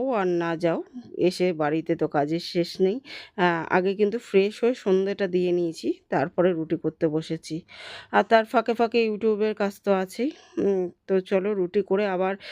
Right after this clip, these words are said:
দিনের সবথেকে বড় কাজ যেটা, সেটা এখনও বাকি আছে, জামা কাপড়গুলো ভাঁজ করতে হবে।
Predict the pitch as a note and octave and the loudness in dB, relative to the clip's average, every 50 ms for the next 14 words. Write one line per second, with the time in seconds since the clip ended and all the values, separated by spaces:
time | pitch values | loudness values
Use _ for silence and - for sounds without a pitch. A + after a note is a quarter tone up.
0 | - - _ _ A3 G#3 G3+ F#3+ G3+ G3+ G3+ - - F#3 F3+ - _ - G#3 G3 | -20 -20 _ _ 2 2 4 4 2 0 -2 -2 -4 -4 -4 -6 _ 0 0 2
1 | - G#3 G3+ F#3 E3+ E3+ F3+ F3+ F#3 F#3+ F#3+ - F3 F3+ F#3 F3+ F#3+ - G3 F#3+ | 4 2 2 2 2 0 0 0 0 -2 0 0 0 0 0 -2 -2 -2 -2 0
2 | - B3 F4+ F#4+ - - - F#3 - F3+ F3+ F3 F#3 F3 F3 F3 E3 E3 D#3+ E3 | 0 -2 -4 -4 -6 -4 -2 0 2 2 0 0 0 -2 -2 -2 -2 -4 -6 -2
3 | - E3+ E3+ F3 F3+ - A#3 G3+ F#3 D3+ D3+ D#3+ D#3+ E3+ D#3+ D#3+ - F3 F3 D#3+ | 0 0 0 0 0 -2 -2 0 0 0 0 -2 -2 -2 -2 2 2 2 2 2
4 | F3 F3 F3 F3+ F3+ D3 - - - - E3 - _ _ F#3 F#3 F#3 F3+ E3+ E3+ | 0 -2 -2 -2 -4 -6 -8 -8 -6 -6 -6 -6 _ _ 0 2 2 2 2 2
5 | B3 | 0